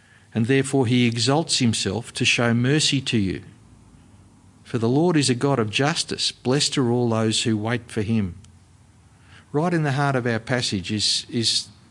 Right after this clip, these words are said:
the key point of it. "Therefore the Lord waits to be gracious." Yahweh wants to be gracious as he's promised. He says that there are tremendous blessings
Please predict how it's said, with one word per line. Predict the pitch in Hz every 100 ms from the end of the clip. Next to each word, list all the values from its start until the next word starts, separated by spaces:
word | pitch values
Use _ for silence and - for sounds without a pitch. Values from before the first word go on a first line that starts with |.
| - - - -
the | 120
key | - 131
point | - 135 160
of | 151
it. | - - - - - - - - - - - 131
"Therefore | 135 139 139
the | 127
Lord | 127 131 110
waits | 110 143 139 -
to | -
be | 123 117
gracious." | 123 131 - 110 - -
Yahweh | 131 147 165 156 135
wants | 120 143 - -
to | 131
be | 107
gracious | 107 107 - 120 -
as | 127
he's | 135 131
promised. | - 175 123 -
He | 139
says | - 160
that | 143 139
there | 151
are |
tremendous | 143 160 160 175 147 -
blessings | 143 160 - 101 - -